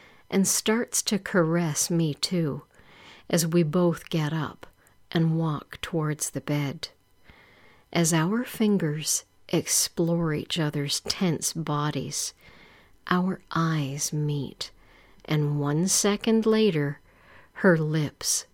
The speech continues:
would be on mine. Oh, it's the first time for me to kiss a girl like that.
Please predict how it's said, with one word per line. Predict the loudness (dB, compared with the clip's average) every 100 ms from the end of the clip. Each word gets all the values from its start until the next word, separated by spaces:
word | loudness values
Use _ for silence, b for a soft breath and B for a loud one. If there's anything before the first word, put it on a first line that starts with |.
| _
would | -2 0 2
be | 2 2 2
on | 0 -2
mine. | -2 -2 -2 -4 -8 -12 _ B B B B B B B -6
Oh, | -2 0 0 -2 -6 -6
it's | -6 -4
the | -4
first | -4 -2 -2 -2 -4
time | 0 0 0 -2
for | -4 -4
me | -2 -2 -2 -4 -10 -10
to | -10
kiss | -4 -2 0 -2
a |
girl | -4 -6 -4 -4 -4
like | -6 -8 -8
that. | -8 -6 -8 -12 -12